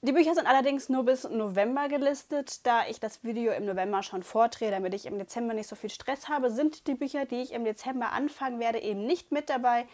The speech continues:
Das werden wahrscheinlich auch noch so zwei, drei Reihen werden, die ich anfangen werde. Aber das werdet ihr dann einfach sehen und, äh, ich glaube, das ist jetzt nicht so extrem schlimm, weil das Video wird wahrscheinlich schon so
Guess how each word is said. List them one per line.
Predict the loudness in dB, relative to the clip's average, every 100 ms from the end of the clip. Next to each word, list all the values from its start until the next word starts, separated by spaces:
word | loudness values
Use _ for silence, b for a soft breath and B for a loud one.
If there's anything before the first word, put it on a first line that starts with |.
| B B B -12
Das | -4
werden | 2 4 4
wahrscheinlich | 0 0 -2 2
auch | 2
noch | 2
so | -2 -6
zwei, | -2 -2
drei | -2 -2 0
Reihen | 2 2 2
werden, | -2 -2 -2
die | -8
ich | -4
anfangen | -4 -4 -4 -4 -4 -2
werde. | -2 -2 -6 -10 B B B B
Aber | 0 2 2
das | 0
werdet | 0 0
ihr | -4
dann | -2
einfach | -2 -6 -8 -12
sehen | -4 0 2 0
und, | -4 -6 -8 -10
äh, | -8 -8
ich | -10 -4
glaube, | -2 0
das | -4
ist | -8
jetzt | -14 -20
nicht | -6
so | -2 2 0
extrem | -2 -4 -2 -2
schlimm, | 0 -2 4
weil | 2 2 -2 -4
das | -4 0
Video | 2 4
wird | 4
wahrscheinlich | 4 0 -4 -4
schon | -6 -6
so | -2 0 0